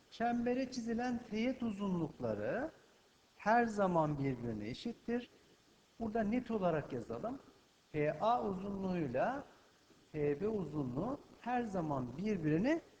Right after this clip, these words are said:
eşittir. Ekstra bir bilgi daha verelim. Eğer siz bunun böyle merkezinden bir doğru çizerseniz, merkezinden geçerse aynı zamanda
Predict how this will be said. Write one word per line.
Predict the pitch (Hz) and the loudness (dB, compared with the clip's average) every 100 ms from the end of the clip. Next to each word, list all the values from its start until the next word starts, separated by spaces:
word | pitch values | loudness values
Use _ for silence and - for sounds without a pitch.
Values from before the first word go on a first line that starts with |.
| - | -2
eşittir. | - 208 - 110 - - _ _ _ - - | 2 2 0 -2 -2 -6 _ _ _ -20 0
Ekstra | 349 359 - 254 | 4 10 10 10
bir | 208 185 | 6 2
bilgi | 185 170 | 2 4
daha | 156 147 120 | 8 8 8
verelim. | 113 156 294 - - - | 2 0 -4 -8 -20 -10
Eğer | 214 226 240 | 0 2 2
siz | - 254 240 | 0 -6 -2
bunun | 247 240 | 0 0
böyle | 233 240 | 0 0
merkezinden | 226 233 233 - 220 226 233 226 214 - 233 | 2 2 0 -2 -6 -2 0 0 -2 -6 -6
bir | |
doğru | 214 226 208 | -2 -2 -2
çizerseniz, | 220 226 294 285 165 143 190 - - _ _ _ _ _ _ _ _ _ | -4 0 0 -2 -4 -4 -6 -12 -20 _ _ _ _ _ _ _ _ _
merkezinden | 143 180 190 208 208 214 196 185 | 2 2 2 -4 -4 -2 0 0
geçerse | 196 196 285 262 - 247 269 - - - | -2 -2 -2 -2 -4 -6 -6 -18 -20 -2
aynı | 208 254 254 226 | 0 2 2 0
zamanda | 220 202 196 175 147 131 113 95 | 0 2 2 2 2 2 2 -2